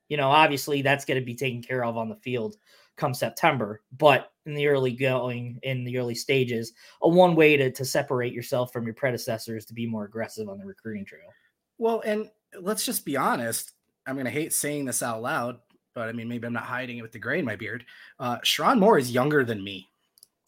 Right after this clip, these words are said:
Speaker 1: Yeah.
Speaker 2: Right. This is, this is a young, energetic football coach who, I brought this up before when defending him,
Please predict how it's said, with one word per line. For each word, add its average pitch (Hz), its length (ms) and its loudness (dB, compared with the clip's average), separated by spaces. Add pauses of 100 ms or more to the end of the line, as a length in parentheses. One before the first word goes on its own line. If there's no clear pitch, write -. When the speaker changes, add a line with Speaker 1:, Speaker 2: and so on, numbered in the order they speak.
(140)
Speaker 1:
Yeah. 202 260 -4 (380)
Speaker 2:
Right. 123 260 2
This 131 180 -2
is, 151 120 -4
this 156 160 0
is 170 100 4
a 151 60 4
young, 143 600 2 (340)
energetic 135 840 0 (840)
football 147 440 2
coach - 520 -6
who, 156 440 4 (440)
I 123 140 -4
brought 127 400 2
this 165 180 2
up 170 120 0
before 180 420 2
when 110 360 -8
defending 104 480 -10
him, 107 320 -10